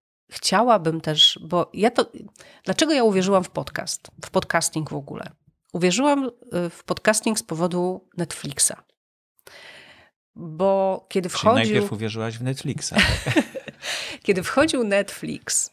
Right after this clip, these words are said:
Speaker 1: kiedy w ogóle zaczęło się mówić o czymś takim jak telewizja na życzenie, to ja się po prostu stukałam w głowę, mówię: „Jezu, kto w ogóle będzie chciał z tego korzystać? Przecież to jest jakaś abstrakcja, to jest w ogóle coś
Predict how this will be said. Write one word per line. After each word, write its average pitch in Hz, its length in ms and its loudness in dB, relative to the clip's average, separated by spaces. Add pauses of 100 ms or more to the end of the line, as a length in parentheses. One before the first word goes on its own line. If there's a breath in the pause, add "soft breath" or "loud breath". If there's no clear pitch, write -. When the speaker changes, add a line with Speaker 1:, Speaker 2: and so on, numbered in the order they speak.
Speaker 1:
kiedy 185 180 2
w 190 60 0
ogóle 247 200 4
zaczęło 196 260 2
się 190 160 0
mówić 208 340 -4
o - 120 -6 (180)
czymś - 240 -4
takim 202 280 -2
jak 175 160 -6
telewizja 185 760 0
na 165 140 0
życzenie, 151 760 -4 (300 soft breath)
to 165 100 -4
ja 208 100 2
się 254 120 2
po 233 80 0
prostu 220 200 0
stukałam 196 520 2
w 175 60 -4
głowę, 180 340 4
mówię: 196 180 0
„Jezu, 214 200 2
kto - 200 -2
w 269 80 2
ogóle 330 220 2
będzie 330 160 4
chciał - 180 0
z - 40 -4
tego 349 220 -2
korzystać? 233 420 0
Przecież 226 200 0
to 302 60 2
jest - 260 -2
jakaś - 400 -4
abstrakcja, - 760 -2
to 196 120 -6
jest 226 200 -6
w - 40 -4
ogóle 294 300 0
coś - 420 -2